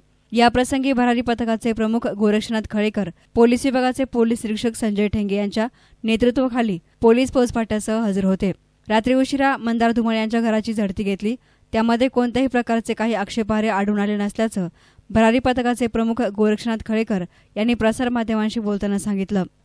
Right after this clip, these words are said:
मंदार धुमाळ यांच्यावर पैसे वाटल्याचा आरोप होताच आमदार तनपुरे यांनी त्या ठिकाणी दाखल होत घराची झडती संपेपर्यंत रात्री एक वाजेपर्यंत आमदार तनपुरे या प्रसंगी हजर होते. या प्रसंगी त्याने बीजेपीवर हल्लाबोल करताना म्हटलं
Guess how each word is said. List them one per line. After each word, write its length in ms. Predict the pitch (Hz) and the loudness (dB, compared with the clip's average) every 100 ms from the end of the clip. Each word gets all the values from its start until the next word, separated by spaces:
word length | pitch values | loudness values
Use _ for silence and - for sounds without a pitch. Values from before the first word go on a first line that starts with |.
| _ | _
मंदार 320 | 220 233 254 | 2 6 6
धुमाळ 280 | 269 262 262 | 6 4 4
यांच्यावर 340 | 254 254 254 | 2 2 2
पैसे 300 | 254 226 220 | 2 0 0
वाटल्याचा 460 | 226 220 220 220 240 | 0 0 0 -2 0
आरोप 180 | 208 208 | 0 0
होताच 380 | 208 214 226 185 | -2 0 -2 -2
आमदार 300 | 202 208 214 | -4 -2 -2
तनपुरे 340 | 214 208 208 208 | -2 0 0 0
यांनी 260 | 220 233 294 _ _ - | -2 -4 -6 _ _ 0
त्या 120 | 226 | 2
ठिकाणी 320 | 240 247 254 | 2 0 0
दाखल 340 | 240 208 - 220 | 0 0 0 2
होत 180 | 208 220 _ 214 | 2 0 _ -2
घराची 320 | 220 220 247 | 0 0 0
झडती 300 | 247 233 254 | -2 0 -2
संपेपर्यंत 640 | 247 208 214 208 214 220 180 - _ _ | -2 0 -2 0 -2 -2 -4 -6 _ _
रात्री 280 | 220 226 240 | -2 0 4
एक 180 | 240 262 | 2 4
वाजेपर्यंत 600 | 254 254 247 240 240 233 247 - _ - | 2 2 0 0 0 0 -4 -4 _ -4
आमदार 300 | 208 220 233 226 | -2 0 0 0
तनपुरे 420 | 220 226 214 185 - _ _ | 0 2 0 -2 -12 _ _
या 140 | 220 226 | 0 2
प्रसंगी 420 | 226 226 233 233 | 2 0 0 2
हजर 240 | 233 180 | 2 2
होते. 260 | 196 196 196 - _ _ | 0 0 -2 -4 _ _
या 120 | 214 | 0
प्रसंगी 400 | 226 240 247 262 | 2 2 2 -2
त्याने 300 | 262 262 262 | 0 0 0
बीजेपीवर 600 | 254 240 214 233 240 233 | 0 0 0 0 0 2
हल्लाबोल 440 | 240 220 214 220 220 | 2 2 2 2 0
करताना 380 | 214 208 214 214 | 0 0 0 2
म्हटलं 400 | 214 208 202 | 0 0 -2